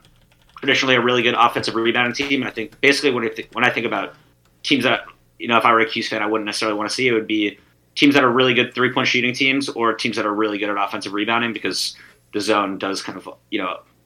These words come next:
it, it, it's kind of a weakness versus strength there, um, in terms of what you're allowing. So those are a few teams I would say, you know, maybe, but I mean, at the same time, Syracuse has played a lot of these top teams in the A C C fairly close to date.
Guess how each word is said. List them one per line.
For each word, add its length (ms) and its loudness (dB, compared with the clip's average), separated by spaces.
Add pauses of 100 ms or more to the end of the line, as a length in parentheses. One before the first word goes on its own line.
(360)
it, 220 -2 (120)
it, 320 -4
it's 140 -10
kind 180 -2
of 80 -6
a 20 -18 (120)
weakness 400 -2
versus 260 -4
strength 400 -6 (220)
there, 480 -4
um, 220 0
in 80 -10
terms 160 -8
of 80 -6
what 100 -2
you're 120 -4
allowing. 360 0
So 380 -4 (480)
those 160 4
are 240 2
a 140 -6
few 140 -4
teams 220 -4
I 100 0
would 140 0
say, 380 -2
you 100 -4
know, 100 -6
maybe, 400 -6 (180)
but 120 0
I 120 4
mean, 300 0 (720)
at 120 4
the 60 -2
same 180 2
time, 440 4 (200)
Syracuse 440 -2
has 120 -6
played 280 0
a 60 0
lot 160 2
of 60 -2
these 160 -4
top 200 0
teams 200 -8
in 60 -10
the 60 -8
A 120 -4
C 140 -8
C 180 -8
fairly 340 -4
close 440 -4
to 120 -8
date. 320 -2